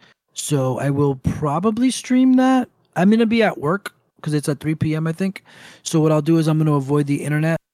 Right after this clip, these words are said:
from that point on, and then that night I'll come home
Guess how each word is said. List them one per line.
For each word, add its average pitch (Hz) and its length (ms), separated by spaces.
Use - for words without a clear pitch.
from 160 200
that 165 160
point 185 220
on, 196 280
and 147 220
then 139 180
that 143 300
night 139 400
I'll 139 100
come 135 200
home 135 540